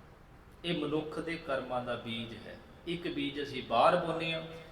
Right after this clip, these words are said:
ਬਾਹਰ ਦਾ ਬੀਜਿਆ ਬੀਜ, ਬੀਜ ਦਾ ਕੌਣ ਹੈ, ਸੰਭਾਲਦਾ ਕੌਣ ਹੈ, ਕੱਟਦਾ ਕੌਣ ਹੈ, ਮੰਡੀ 'ਚ ਕੌਣ ਪਹੁੰਚਾਉਂਦਾ ਹੈ,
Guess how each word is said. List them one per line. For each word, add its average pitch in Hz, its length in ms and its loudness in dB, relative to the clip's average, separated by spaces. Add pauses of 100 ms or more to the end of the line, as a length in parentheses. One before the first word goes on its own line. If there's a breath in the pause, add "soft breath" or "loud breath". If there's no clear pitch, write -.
(140 loud breath)
ਬਾਹਰ 165 400 12
ਦਾ 185 140 6
ਬੀਜਿਆ 147 500 2
ਬੀਜ, 139 320 -4
ਬੀਜ 139 380 -2
ਦਾ 151 220 6
ਕੌਣ 139 360 -6
ਹੈ, 139 120 -4
ਸੰਭਾਲਦਾ 131 720 2
ਕੌਣ 123 340 -8
ਹੈ, 135 220 -6
ਕੱਟਦਾ 143 460 2
ਕੌਣ 123 340 -8
ਹੈ, 135 100 -4
ਮੰਡੀ 135 380 0
'ਚ 160 80 -6
ਕੌਣ 131 300 -8
ਪਹੁੰਚਾਉਂਦਾ 143 520 -4
ਹੈ, - 340 0